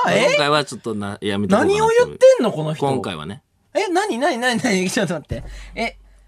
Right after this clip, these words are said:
Speaker 1: やめ、え、どういうこと？やめとこうってどういうこと？
Speaker 2: え、で、今回はその、そんな、なんていうのかな、
Speaker 1: え、
Speaker 2: その、
Speaker 1: 神-、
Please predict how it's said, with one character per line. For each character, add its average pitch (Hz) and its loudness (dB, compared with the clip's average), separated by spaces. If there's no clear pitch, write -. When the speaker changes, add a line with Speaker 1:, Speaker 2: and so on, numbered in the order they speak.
Speaker 1:
や 240 0
め、 294 2
え、 302 0
ど 208 -2
う 302 0
い - 0
う - 0
こ 285 -2
と？ 196 -2
や 165 4
め 277 2
と 339 -4
こ 381 0
う - -2
っ - -14
て - -12
ど 113 -4
う - 0
い 131 -2
う - -10
こ 131 -10
と？ 165 -8
Speaker 2:
え、 139 -6
で、 135 0
今 175 -4
回 160 0
は 202 4
そ 120 -4
の、 95 -10
そ 110 -8
ん 101 -6
な、 101 -4
な 117 -6
ん 120 -8
て 101 -12
い 95 -8
う 92 -10
の 135 -4
か 247 2
な、 226 0
Speaker 1:
え、 - -4
Speaker 2:
そ 269 2
の、 - 2
Speaker 1:
神-、 - 0